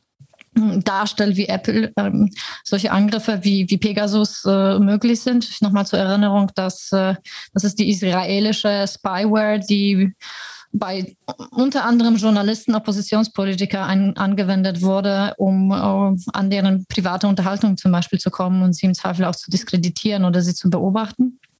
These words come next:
Und, äh, für solche Personen, äh, soll eben dieser Lockdown-Mode, äh, äh, zugänglich sein. Ähm, äh, das ist natürlich eine gewisse Einschränkung in der Usability, aber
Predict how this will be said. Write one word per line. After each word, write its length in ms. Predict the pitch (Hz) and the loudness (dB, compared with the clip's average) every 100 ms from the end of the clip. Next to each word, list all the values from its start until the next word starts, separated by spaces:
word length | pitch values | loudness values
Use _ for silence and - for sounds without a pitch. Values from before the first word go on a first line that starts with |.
| _ _ - | _ _ -6
Und, 460 | 202 202 202 - 214 | -2 0 0 0 -4
äh, 140 | 202 | -2
für 120 | 220 | -4
solche 300 | 190 233 277 | -2 -2 -2
Personen, 720 | - 214 220 233 254 262 269 | -4 -2 0 2 2 2 2
äh, 320 | 247 214 214 220 - - - | 2 0 0 -2 -8 -18 -6
soll 280 | 196 214 214 | -4 0 -2
eben 220 | 226 214 | 2 2
dieser 220 | 208 196 208 | 2 0 0
Lockdown-Mode, 1400 | 196 - 226 208 208 202 202 202 - 190 190 190 190 - | -2 -2 -2 2 2 2 0 -2 -2 0 2 2 0 0
äh, 120 | 190 | -2
äh, 60 | 190 | -2
zugänglich 720 | - 247 247 247 240 220 - | -2 0 0 0 0 -2 -4
sein. 480 | 202 208 247 254 254 | -4 -2 0 0 0
Ähm, 380 | 202 202 208 208 - - - - | 2 2 2 0 -6 -12 -14 -12
äh, 100 | - 185 220 - - | -6 -6 -6 -12 -12
das 520 | - 208 190 - - _ 214 | -8 -8 -8 -14 -20 _ -6
ist 160 | 214 | -2
natürlich 360 | 277 262 233 220 | -2 0 0 2
eine 140 | 214 | 0
gewisse 320 | 202 208 - | 2 0 -2
Einschränkung 560 | 190 220 - 254 226 190 | -2 -2 0 0 2 4
in 100 | 208 | 4
der 120 | 208 | 2
Usability, 840 | 202 190 185 202 240 254 285 294 | 0 0 2 2 0 0 0 0
aber 400 | - 190 202 196 | 0 0 0 -2